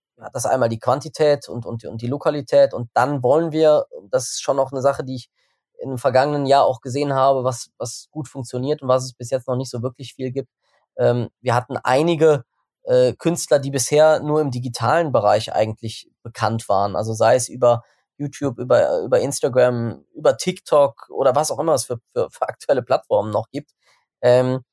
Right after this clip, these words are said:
diese Künstler so ein bisschen in den Live-Bereich auch reinzubekommen.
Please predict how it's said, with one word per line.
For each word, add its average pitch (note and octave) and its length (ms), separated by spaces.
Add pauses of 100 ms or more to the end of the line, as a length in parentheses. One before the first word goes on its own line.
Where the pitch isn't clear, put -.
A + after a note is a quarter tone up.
(340)
diese F3 200
Künstler F3+ 420
so C#3+ 100
ein C3+ 80
bisschen C#3+ 400
in G2+ 120
den C3 120
Live-Bereich A2+ 640
auch G#2 140
reinzubekommen. G#2 760